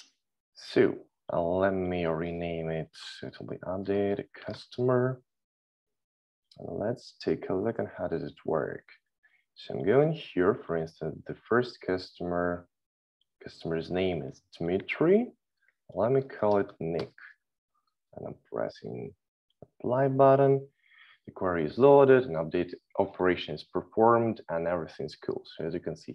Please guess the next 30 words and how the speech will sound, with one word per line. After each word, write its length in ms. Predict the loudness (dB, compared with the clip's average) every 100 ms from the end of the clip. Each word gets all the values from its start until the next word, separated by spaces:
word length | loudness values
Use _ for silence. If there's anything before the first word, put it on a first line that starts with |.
| _
here, 220 | -2 0
we've 240 | 0 -2 -4
just 380 | -2 -2 -4
an 80 | -10
updated, 640 | -6 -4 4 4 6 4 -2 -14 -16 -18 -6 0
uh, 320 | 4 4 2 0
customer 460 | -4 -2 2 4
inside 400 | 4 2 -2 -2
the 180 | -2 -8 -10 _ -4
My 100 | -2
S 80 |
Q 100 | 0 4
L 100 | 8
database 480 | 8 8 6 2
using 200 | 0 -14
S 80 | -12
Q 80 | -4
L 80 | -2
query, 340 | 2 4 4 2
and 180 | -4 -4
data 200 | -4 -4
is 200 | -6 -4
reloaded 600 | 2 2 4 4 2 0
and 160 | -4 0
put 220 | 2 2 -2
inside 460 | -6 -2 -2 -4 -6
the 260 | -6 -6 -10 _ -8
customer's 360 | -4 -4 2
table. 340 | 6 6 4 -12 _ _ _ _ _ _ _ _ -18 -14 -12 -14 -16 -20 _ _ _ _ _ _ _
Okay, 520 | 8 8 8 6 6